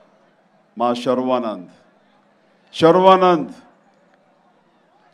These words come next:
చిన్నప్పటి నుంచి రామ్ చరణ్కి ఫ్రెండ్గా మా ఇంట్లోనే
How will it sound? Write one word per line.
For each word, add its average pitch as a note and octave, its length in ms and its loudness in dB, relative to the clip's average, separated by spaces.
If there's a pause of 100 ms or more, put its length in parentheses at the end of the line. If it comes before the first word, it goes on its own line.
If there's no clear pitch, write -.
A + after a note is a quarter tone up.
చిన్నప్పటి F3 420 -2
నుంచి E3 320 -6
రామ్ D#3+ 400 -4
చరణ్కి D#3 360 -4
ఫ్రెండ్గా D3 580 -6
మా B2+ 240 -4
ఇంట్లోనే D#3 840 -4